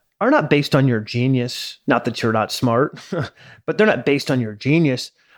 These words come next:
They're based on the worst possible thing that could happen. And that's just part of your reptilian brain, that part of your brain that keeps you alive. And it's a little bit scary, right? So what can you do to hack that process?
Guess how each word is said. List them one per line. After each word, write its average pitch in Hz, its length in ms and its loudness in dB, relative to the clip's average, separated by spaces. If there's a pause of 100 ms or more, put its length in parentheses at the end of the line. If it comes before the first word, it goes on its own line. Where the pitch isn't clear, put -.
(100)
They're 151 140 4
based 180 360 2
on 185 460 4
the 139 180 2
worst 147 440 0
possible 143 440 0
thing 127 200 2
that 113 100 0
could 113 140 -6
happen. 104 320 -6
And - 320 -10
that's - 140 -2
just - 180 -2
part 165 180 4
of 151 80 4
your 151 100 4
reptilian 143 580 4
brain, 117 360 0 (140)
that - 120 -8
part 160 140 4
of 147 60 4
your 143 80 2
brain 139 180 0
that 113 100 -8
keeps - 300 -4
you 135 100 2
alive. 135 580 2 (600)
And 156 80 4
it's - 80 0
a 143 60 2
little 147 180 4
bit 131 120 0
scary, 147 400 2
right? 131 340 0 (920)
So - 200 2
what 156 420 2
can 202 280 2
you 147 200 4
do 120 720 2
to - 100 -8
hack - 460 -4
that 113 200 -2
process? - 680 -4